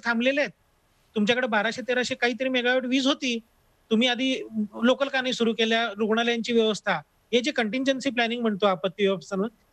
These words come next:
ते केलं असतं आणि मग नंतर रहिवासी भाग हळूहळू टप्प्याटप्प्याने आणला असता तरी इतका गोंधळ उडाला नसता.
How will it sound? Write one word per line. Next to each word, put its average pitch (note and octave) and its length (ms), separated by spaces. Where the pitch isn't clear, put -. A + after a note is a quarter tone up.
ते B3+ 80
केलं B3 300
असतं A#3 200
आणि B3 140
मग C#4+ 160
नंतर C4+ 300
रहिवासी A3 460
भाग A3 180
हळूहळू G#3+ 420
टप्प्याटप्प्याने A3 640
आणला G#3 240
असता D3+ 300
तरी B3 140
इतका B3+ 340
गोंधळ A#3 300
उडाला A3 360
नसता. - 320